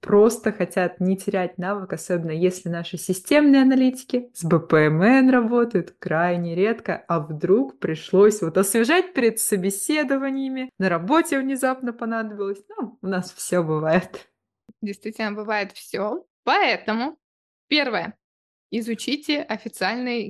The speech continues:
Speaker 2: гайд Б П М Н, ну или хотя бы повторите его. Если вы никогда не сталкивались с Б П М Н,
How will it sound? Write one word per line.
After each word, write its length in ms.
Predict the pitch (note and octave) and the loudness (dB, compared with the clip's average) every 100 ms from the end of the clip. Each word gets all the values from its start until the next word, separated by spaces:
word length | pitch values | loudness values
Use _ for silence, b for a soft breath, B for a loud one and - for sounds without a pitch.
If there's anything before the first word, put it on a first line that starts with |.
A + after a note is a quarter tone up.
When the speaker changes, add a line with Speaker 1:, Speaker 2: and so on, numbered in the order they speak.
| F#3+ | -4
Speaker 2:
гайд 340 | F#3+ G#3 A3 | -2 -2 -4
Б 120 | G#3+ G#3+ | -8 -6
П 160 | - | -4
М 120 | F#3+ | -2
Н, 280 | F3+ B3 E4 - | -2 -4 -8 -6
ну 160 | A#3 C#4 | -2 0
или 180 | C#4+ C#4 | 0 0
хотя 340 | C4+ C4 B3 | -2 0 -2
бы 160 | B3+ C4+ | -2 -4
повторите 720 | C4+ C4 B3+ A#3+ G3 - - | -6 -4 -4 -4 -8 -16 -20
его. 100 | A3 _ _ - | -20 _ _ -8
Если 400 | A3 A#3 D4+ D#4 | -2 -2 -2 -2
вы 180 | C#4+ | 0
никогда 720 | D4 B3 B3+ F4+ E4 C4+ B3 F#4 | -2 0 -2 0 -2 0 -2 -2
не 120 | F4 | -4
сталкивались 600 | - C#4 B3+ B3+ G#3+ G#3 | -4 -2 -2 -4 -10 -10
с 60 | |
Б 100 | - | -14
П 120 | A3 A#3+ | -6 -4
М 100 | A#3 | -2
Н, 320 | A#3 A3 F3+ | -2 -2 -4